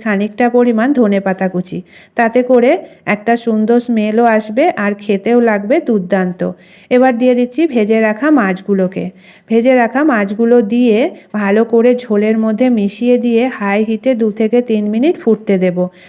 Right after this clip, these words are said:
তাতে করে মাছগুলোর মধ্যে তেল ঝাল মশলা ভালোভাবে ঢুকেও যাবে আর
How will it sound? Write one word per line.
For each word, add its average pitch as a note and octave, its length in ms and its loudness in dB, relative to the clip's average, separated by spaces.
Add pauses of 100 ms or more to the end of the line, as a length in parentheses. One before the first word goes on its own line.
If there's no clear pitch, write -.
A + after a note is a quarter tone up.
তাতে A#3 300 0
করে A#3+ 240 2
মাছগুলোর A#3 580 0
মধ্যে A3 360 0
তেল G#3+ 320 0
ঝাল G#3+ 260 -2
মশলা G#3 400 -2
ভালোভাবে G#3 540 0
ঢুকেও G#3 400 0
যাবে A#3+ 300 2 (420)
আর G#3 160 0